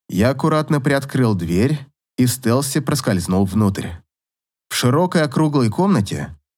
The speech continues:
собралось два десятка стражников, разбившихся на пары, которые повторяли движения за дроу в латах, что стоял напротив. Его лицо исчёркали нитки старых шрамов, а вместо типичной для дроу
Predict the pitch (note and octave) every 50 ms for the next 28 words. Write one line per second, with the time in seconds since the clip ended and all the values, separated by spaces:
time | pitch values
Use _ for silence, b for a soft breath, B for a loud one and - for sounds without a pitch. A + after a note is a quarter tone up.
0 | _ - - A2 G#2+ B2 C#3 D#3 F#3 G3+ F#3+ C#3+ B2 C#3 D#3+ E3+ D#3+ C#3 B2 -
1 | D3 D3 C#3+ - - C3+ C3 - - E3 F#3+ G3 E3 A#2+ G#2+ F2+ F2 - C#2+ -
2 | - - _ _ _ - - A2+ G#2+ G#2 - E3+ G3 F#3 - - C#3+ B2 - D3+
3 | D#3+ F3 F3 - B2 F#2 F2 D#2+ C#2+ D2 E2 E2 - _ _ _ _ _ _ _
4 | _ - A2+ B2 B2 F3+ F#3+ F#3+ F3+ F3+ F3 D#3+ - - E3 D#3+ D#3 D3+ D3+ C#3
5 | B2 G#2+ G2+ G2 F#2 A#2 C3+ D3 D3 C#3 A#2+ G2+ F2+ E2 - G2+ A2+ B2 B2+ A#2+
6 | A2+ B B B - - A#2+ C3+ D3 D3 C3 F#2 F2 - D2+ - - - - -
7 | - - - C3 B2 - - C3 B2+ A#2+ A2 G2 G2 G#2 A2+ B2 - G#2 E2+ D2
8 | - - G#2+ - - - _ _ _ _ _ _ _ _ _ _ _ _ _ -
9 | G2 A2 A#2+ A2+ C3 B2+ A#2+ A#2 G#2+ - - D#3+ E3+ F3 D3+ - - - - D#3+
10 | E3+ D#3+ - D#3+ D3+ D3+ D3 C3 C3 C#3+ C3+ C3+ - C#3 B2 - - B2+ B2 B2+
11 | C3 B2+ A#2+ - - C#3+ C#3+ D3+ D3+ C#3 A2 E2+ D2+ C2+ B2 - - _ _ _
12 | _ - G2+ A2+ A#2 A2+ B2 C3 B2+ B2 B2 - A2 G2+ - A#2+ A#2 - C3+ B2+
13 | - - G#2+ G2+ G2 G#2 G#2+ G2 G2 B2+ B2 A#2+ A2 G2 F2+ F2